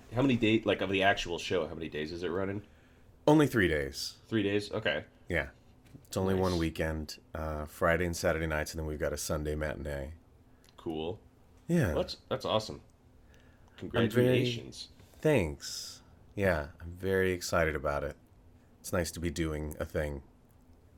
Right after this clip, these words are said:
Speaker 1: <laughs> Yes.
Speaker 2: Yeah.
Speaker 1: That, uh,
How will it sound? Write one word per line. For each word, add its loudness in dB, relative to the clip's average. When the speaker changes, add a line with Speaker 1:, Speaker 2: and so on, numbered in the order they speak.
Speaker 1:
<laughs> -2
Yes. -6
Speaker 2:
Yeah. -6
Speaker 1:
That, -4
uh, -8